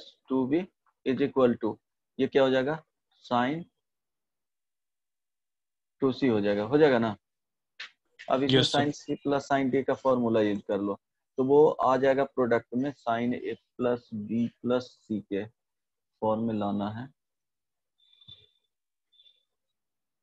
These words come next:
Speaker 1: हम्म, देखो तुमको इसका value find करना है ना,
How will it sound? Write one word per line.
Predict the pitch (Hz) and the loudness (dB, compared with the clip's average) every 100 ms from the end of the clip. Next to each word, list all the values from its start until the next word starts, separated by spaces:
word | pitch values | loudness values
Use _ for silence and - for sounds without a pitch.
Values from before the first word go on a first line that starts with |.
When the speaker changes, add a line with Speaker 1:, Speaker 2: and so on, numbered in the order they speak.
| _ _ _ _ _ _ 117 107 110 | _ _ _ _ _ _ _ -18 -8
Speaker 1:
हम्म, | 104 98 98 - _ _ - - - - - _ _ _ _ _ | -4 -4 -8 -16 _ _ -18 -18 -16 -14 -16 _ _ _ _ _
देखो | - 113 | -4 -2
तुमको | 110 - - 117 113 | -4 -8 -6 -4 -2
इसका | 123 120 117 131 | 0 0 -2 -2
value | 117 113 110 | 0 2 0
find | 98 107 98 92 | -2 -4 -4 -4
करना | 95 95 | -4 -6
है | |
ना, | 107 | -6